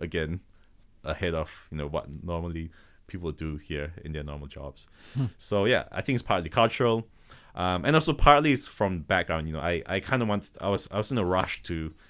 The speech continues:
Speaker 1: I guess, earn my first paycheck, and I get, I guess, get to the next higher pay rise. So, you know, for me, it was both the culture and also the drive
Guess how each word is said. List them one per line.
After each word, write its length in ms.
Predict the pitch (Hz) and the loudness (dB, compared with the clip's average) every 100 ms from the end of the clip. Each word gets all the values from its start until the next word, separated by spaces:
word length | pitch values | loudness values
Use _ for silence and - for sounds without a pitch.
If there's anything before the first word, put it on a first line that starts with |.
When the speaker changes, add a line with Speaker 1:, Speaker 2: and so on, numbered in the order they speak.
| - - | -20 -10
Speaker 1:
I 120 | - | -6
guess, 300 | 85 87 - - - | -2 0 -2 -6 -4
earn 160 | 95 | -2
my 80 | 87 | -2
first 300 | 80 85 - | -4 -4 0
paycheck, 480 | 127 110 - 104 - - - - | 2 2 4 2 0 -12 -14 -6
and 80 | |
I 60 | 92 | -2
get, 260 | 87 82 - - | -2 -4 -6 -6
I 100 | 90 | -4
guess, 180 | 85 | -2
get 160 | - 80 | -4 -8
to 80 | 82 | -6
the 100 | 78 | -6
next 280 | 85 - - | -6 -6 -8
higher 500 | - 87 82 82 80 - - - - | -4 -2 0 -2 -4 -10 -20 -20 -4
pay 180 | 98 | 0
rise. 460 | 90 82 82 80 80 | 2 2 2 0 -2
So, 300 | - 87 82 | 0 0 -2
you 100 | 78 | -4
know, 120 | 82 | -6
for 120 | 82 | -6
me, 240 | 87 87 85 | -4 -4 -2
it 40 | |
was 160 | 85 82 | -4 -4
both 440 | - 92 85 - | -2 -2 -2 -6
the 120 | 80 | -6
culture 380 | 76 90 87 - | -4 -2 -2 -2
and 180 | 71 78 | -6 -6
also 320 | 73 - 80 | -8 -6 -8
the 140 | 71 73 | -8 -10
drive 380 | - 76 76 | -6 -6 -6